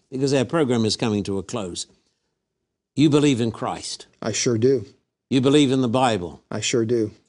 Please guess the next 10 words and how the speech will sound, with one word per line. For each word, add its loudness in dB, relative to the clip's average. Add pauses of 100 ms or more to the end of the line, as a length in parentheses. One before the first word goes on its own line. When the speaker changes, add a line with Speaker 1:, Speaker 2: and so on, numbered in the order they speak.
(340)
Speaker 1:
Do 2
you 6
believe 4
that 2
a -4
person, 0
ordinary 2
person -4
like -4
me, 2